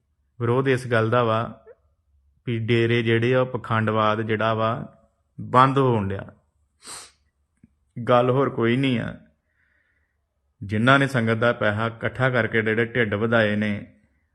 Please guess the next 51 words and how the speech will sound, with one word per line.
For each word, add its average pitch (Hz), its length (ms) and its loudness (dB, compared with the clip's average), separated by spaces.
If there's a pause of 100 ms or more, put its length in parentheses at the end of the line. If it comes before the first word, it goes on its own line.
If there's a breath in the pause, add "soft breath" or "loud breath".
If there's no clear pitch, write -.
(220)
ਆਹ 120 180 2
ਪਤਾ 123 240 0
ਨਹੀਂ 117 100 0
ਉਹਨਾਂ 127 140 0
ਨੂੰ 127 120 2
ਅਰਦਾਸ 107 320 0
ਕਰਨੀ 110 340 -2
ਆਉਂਦੀ 107 280 -2
ਹੈ 113 60 0
ਕਿ 113 100 -4
ਨਹੀਂ, 107 180 -2
ਬਾਣੀ 104 300 0
ਪੜ੍ਹਨੀ 110 340 -2
ਆਉਂਦੀ 107 340 -2
ਹੈ 117 40 0
ਕਿ 113 40 -2
ਨਹੀਂ। 107 320 -4 (1400)
ਵਿਰੋਧ 127 460 0
ਇਸ 123 140 0
ਗੱਲ 110 200 2
ਦਾ 120 120 2
ਵੀ 135 120 -2
ਹੁਣ 131 460 0
ਉੱਥੇ 120 360 -2
ਜਾ 107 240 2
ਕੇ 110 160 -6 (380)
ਜਿਹੜਾ 113 300 2
ਉਹ 120 180 0
ਸੀਸ 113 320 -4
ਨਹੀਂ 107 100 -4
ਝੁਕਦਾ। 104 440 -6 (1200 soft breath)
ਹੁਣ 117 160 -2
ਸੰਗਤ 117 360 -2
ਜਿਹੜੀ 117 220 0
ਜਾਗਰੂਕ 107 500 -2
ਹੋ 120 140 -6
ਗਈ 107 200 -6
ਆ, 113 120 -4
ਧੰਨ 110 340 -6
ਸ਼੍ਰੀ 113 280 -4
ਗੁਰੂ 110 260 -4
ਗ੍ਰੰਥ 107 180 -4
ਸਾਹਿਬ 107 240 -4
ਜੀ 117 100 -4
ਦੇ 110 100 -2
ਅੱਗੇ 110 220 -4
ਹੀ 113 60 -4
ਨਮਸ-, 110 420 -6
ਨਤਮਸਤਕ 110 540 -8
ਹੁੰਦੀ 113 320 -4
ਆ, 113 200 -4